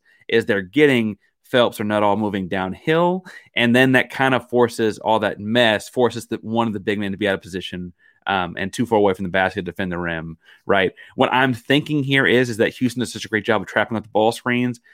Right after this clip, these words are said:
that they may have to kinda alter how they do that. And they may, like, pull the ball out and dump it in to make Samuel more of a distributor. Um, he is not a big assist guy statistically,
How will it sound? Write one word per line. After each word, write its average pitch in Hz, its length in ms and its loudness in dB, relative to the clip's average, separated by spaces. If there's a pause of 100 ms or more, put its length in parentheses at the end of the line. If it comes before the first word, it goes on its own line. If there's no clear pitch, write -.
that 98 100 -8
they 107 120 0
may 104 180 0
have 107 100 0
to 101 100 -6
kinda 104 220 -2
alter 110 520 2
how 107 360 0
they 92 160 2
do 117 280 -2
that. 131 360 2 (320)
And 107 140 -2
they 104 40 -2
may, 107 300 2
like, 90 240 -2
pull 123 140 2
the 104 80 -6
ball 104 180 4
out 104 180 2
and 92 140 -6
dump 104 180 -2
it 104 60 -4
in 95 140 -4
to 98 80 -4
make 98 160 -4
Samuel 98 320 -4
more 98 160 -2
of 92 80 -4
a 87 60 -2
distributor. 160 840 -2 (320)
Um, 107 480 0 (240)
he 190 240 2
is 131 180 2
not 117 540 0
a 113 40 0
big 107 280 4
assist - 520 -4
guy 143 260 0
statistically, 180 1040 -6